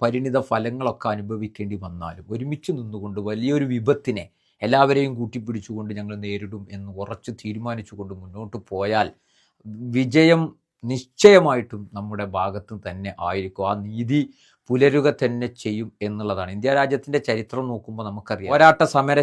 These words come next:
ചരിത്രങ്ങളിലൂടെ വീണ്ടെടുത്ത ഒരു രാജ്യത്ത് നമ്മുടെ ജനങ്ങൾക്ക്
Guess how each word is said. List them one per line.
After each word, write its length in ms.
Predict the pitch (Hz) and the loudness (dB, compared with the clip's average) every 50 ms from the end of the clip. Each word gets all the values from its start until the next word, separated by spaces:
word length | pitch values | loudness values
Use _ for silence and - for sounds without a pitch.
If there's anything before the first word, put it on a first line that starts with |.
| 139 - | 2 2
ചരിത്രങ്ങളിലൂടെ 800 | 127 127 127 127 - 135 135 135 131 127 123 120 120 117 120 117 104 | 2 0 0 0 -2 -2 -2 -2 -2 -2 -2 -2 -2 -2 -2 -4 -4
വീണ്ടെടുത്ത 480 | 107 107 110 107 113 123 110 104 - - 113 110 | -6 -6 -6 -6 -4 -6 -6 -6 -6 -6 -6 -6
ഒരു 100 | 104 95 101 | -6 -6 -6
രാജ്യത്ത് 460 | 90 87 90 87 101 92 - - 85 - - _ _ _ _ _ _ _ _ _ _ _ _ _ _ _ - | -6 -6 -6 -8 -10 -12 -12 -14 -16 -16 -16 _ _ _ _ _ _ _ _ _ _ _ _ _ _ _ -6
നമ്മുടെ 240 | 117 135 147 151 139 123 | -2 2 2 4 6 6
ജനങ്ങൾക്ക് 520 | 135 131 147 147 151 156 151 143 - - | 6 6 6 4 2 2 2 2 2 0